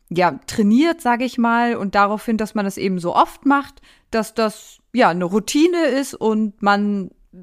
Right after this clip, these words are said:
ja, das dann eben dementsprechend häufiger fühlt. Es ist aber eher so das Gegenteil. Also ohne eben ganz tief einzusteigen, um das Helpers High zu empfinden,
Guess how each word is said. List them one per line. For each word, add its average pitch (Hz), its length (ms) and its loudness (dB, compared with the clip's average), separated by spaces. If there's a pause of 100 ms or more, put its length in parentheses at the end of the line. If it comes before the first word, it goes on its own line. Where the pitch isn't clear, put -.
(180)
ja, 165 220 4
das 196 300 -4
dann 196 180 2
eben 190 680 -2 (120)
dementsprechend 185 1000 -2 (420)
häufiger 196 480 0
fühlt. 180 500 -4 (440)
Es 190 100 -6
ist 208 140 -2
aber 196 240 0
eher 214 140 0
so 214 100 -6
das 202 220 -8
Gegenteil. 208 580 -2
Also 185 400 -2 (360)
ohne 254 340 4
eben 208 240 0
ganz 226 440 0
tief - 300 -6
einzusteigen, 202 1080 -4 (320)
um 208 100 -4
das 202 200 -4
Helpers 247 400 0
High 208 180 0
zu - 140 -6
empfinden, 233 960 -2